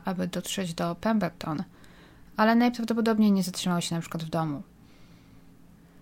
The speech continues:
Nie ma nikogo, kto by go tam widział, zapamiętał, także najprawdopodobniej marszał nie spędził w ogóle czasu w Calgary,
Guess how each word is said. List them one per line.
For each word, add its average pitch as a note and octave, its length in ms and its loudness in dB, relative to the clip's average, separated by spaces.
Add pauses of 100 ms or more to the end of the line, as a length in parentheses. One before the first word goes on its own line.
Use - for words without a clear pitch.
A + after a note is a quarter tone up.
(140)
Nie A#3+ 100 6
ma A3 160 6
nikogo, G#3+ 420 4
kto G3+ 200 -4
by F#3+ 180 -2
go G3 160 -4
tam F3+ 300 -2
widział, G3+ 600 2
zapamiętał, G3 840 0 (500)
także G3+ 280 0
najprawdopodobniej A#3+ 880 4
marszał G#3+ 520 2
nie F#3+ 160 2
spędził G3+ 380 0
w G3 60 -4
ogóle F#3+ 380 2
czasu F3 300 -6
w - 100 -16
Calgary, G#3+ 560 -2